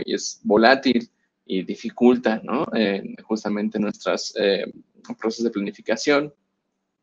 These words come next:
Los mismos futuros de estos, eh, recursos suelen ser, eh, digamos,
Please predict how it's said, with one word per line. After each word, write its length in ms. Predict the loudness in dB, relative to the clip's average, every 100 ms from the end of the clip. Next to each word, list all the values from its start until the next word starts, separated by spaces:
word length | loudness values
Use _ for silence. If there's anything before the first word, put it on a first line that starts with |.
| _ _ -20 -20 -2
Los 100 | 2
mismos 260 | 6 4 2
futuros 460 | -4 2 4 4
de 80 | 2
estos, 400 | -2 0 -2 -2
eh, 180 | -6 -6
recursos 640 | -8 -4 -2 -2 -4 -8 -4
suelen 400 | -2 -2 -2 -2
ser, 200 | 0 -2 -2
eh, 380 | -4 -4 -6 -6
digamos, 500 | -6 -6 -6 -8